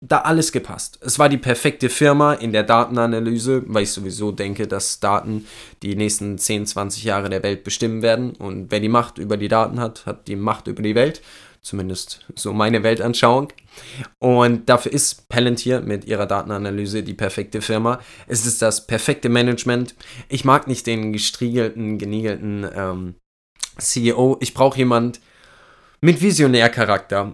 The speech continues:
Und Alexander Karp ist definitiv jemand mit, äh, Visionärcharakter. Ich weiß nur noch, die ersten Kommentare, die ich zu ihm gelesen habe, waren,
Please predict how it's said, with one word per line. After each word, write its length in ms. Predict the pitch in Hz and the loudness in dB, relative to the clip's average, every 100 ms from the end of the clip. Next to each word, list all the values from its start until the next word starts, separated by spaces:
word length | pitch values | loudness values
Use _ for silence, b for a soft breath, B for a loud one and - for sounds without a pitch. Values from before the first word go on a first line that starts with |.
| - | -2
Und 460 | 135 135 135 131 | 4 4 4 0
Alexander 520 | - 143 147 131 120 117 | 0 2 2 2 2 2
Karp 360 | 123 113 113 | 4 4 2
ist 280 | 107 - - | 0 -6 -6
definitiv 840 | - 127 131 107 98 92 - 110 - | 0 2 2 0 -4 -6 -6 -6 -4
jemand 340 | 95 92 92 | -6 -6 -8
mit, 340 | 98 98 90 - | -6 -6 -8 -6
äh, 360 | 98 95 90 101 | -4 -2 -4 -6
Visionärcharakter. 1040 | 95 101 95 95 - 98 101 - 113 113 | -6 -6 -4 -4 -2 -2 -2 2 2 2
Ich 140 | 117 | 0
weiß 240 | 131 143 143 | 2 2 4
nur 120 | 135 | 4
noch, 180 | 135 - | 4 2
die 140 | 131 | -2
ersten 300 | 135 143 123 | 0 0 -2
Kommentare, 580 | - 107 104 113 110 107 | -4 -4 0 4 4 2
die 140 | 104 | -4
ich 120 | 104 | -6
zu 120 | - 95 | -6 -6
ihm 140 | 107 | -4
gelesen 420 | 104 104 107 110 | -2 0 -2 0
habe, 260 | 117 107 - | 0 -2 -2
waren, 340 | 104 107 110 | 0 0 -4